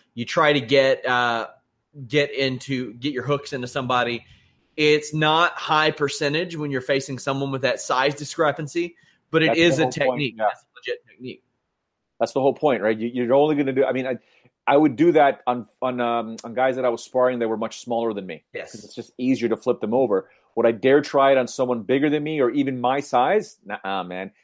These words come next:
Speaker 2: Way too much of a risk. Uh, in terms of the fight being fixed, no. End of conversation. Have I ever seen, have I ever spoken to fighters, uh,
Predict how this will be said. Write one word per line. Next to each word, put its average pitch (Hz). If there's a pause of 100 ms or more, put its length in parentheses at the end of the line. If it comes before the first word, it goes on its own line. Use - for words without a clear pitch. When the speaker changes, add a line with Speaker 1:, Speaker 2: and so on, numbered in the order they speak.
(120)
Speaker 2:
Way 127
too 135
much 123
of 107
a 107
risk. 110 (360)
Uh, 120
in 135
terms 170
of 170
the 139
fight 147
being 139
fixed, - (180)
no. 117 (180)
End 120
of 117
conversation. 117 (300)
Have 120
I 139
ever 165
seen, 156
have 123
I 127
ever 120
spoken 175
to 120
fighters, 113 (280)
uh, 113